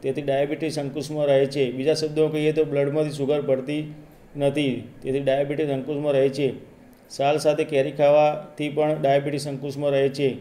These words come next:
કેરીની ગોટલીની માફક કેરીની છાલમાં પણ મેગ્નિફેરિન છે. તેથી પાકી શે-, કેરી છાલ સાથે ખાવામાં આવે તો તેનાથી ડાયાબિટીસના દર્દીઓને ફાયદો મળે છે. છાલની સાથે માનવ શરીરના આંતરડામાં જતા ફાઇબર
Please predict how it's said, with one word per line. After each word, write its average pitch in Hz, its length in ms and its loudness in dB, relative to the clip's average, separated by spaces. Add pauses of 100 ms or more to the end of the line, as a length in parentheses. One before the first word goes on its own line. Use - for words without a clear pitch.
(460)
કેરીની 151 320 0
ગોટલીની 156 400 -2
માફક 151 420 0
કેરીની 151 380 -2
છાલમાં 151 500 0
પણ 151 200 2 (420)
મેગ્નિફેરિન 151 720 -2
છે. 135 640 -2 (760)
તેથી 139 160 -4
પાકી 139 400 -2
શે-, 151 280 -6 (180)
કેરી 151 440 0 (600)
છાલ 139 160 2
સાથે 139 300 0
ખાવામાં 143 500 2
આવે 156 220 4
તો 160 340 4 (380)
તેનાથી 139 260 0
ડાયાબિટીસના 151 680 2
દર્દીઓને 151 600 0
ફાયદો 143 380 2
મળે 143 240 0
છે. 139 320 0 (720)
છાલની 135 220 -4
સાથે 156 480 0 (560)
માનવ 135 200 -2
શરીરના 151 360 0
આંતરડામાં 156 640 2
જતા 143 320 2
ફાઇબર 151 500 2